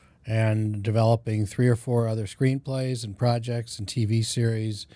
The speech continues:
with everybody here, with independent financiers, with T V networks, and, uh, just creating a little niche of doing international films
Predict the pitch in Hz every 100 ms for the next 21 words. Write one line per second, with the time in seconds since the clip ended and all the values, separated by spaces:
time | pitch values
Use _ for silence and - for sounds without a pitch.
0 | - - - - 113 120 113 117 110 110
1 | 107 113 117 110 107 107 107 113 110 104
2 | - 120 110 104 98 135 131 127 113 110
3 | 90 - - 107 127 123 123 110 117 -
4 | - - - - - _ _ - 120 120
5 | 117 123 120 117 139 135 - _ - -
6 | 139 139 139 139 135 135 131 127 135 -
7 | - - - 110 101 123 120 117 110 -
8 | - - _ _ - 139 143 143 135 131
9 | - 123 110 113 104 101 95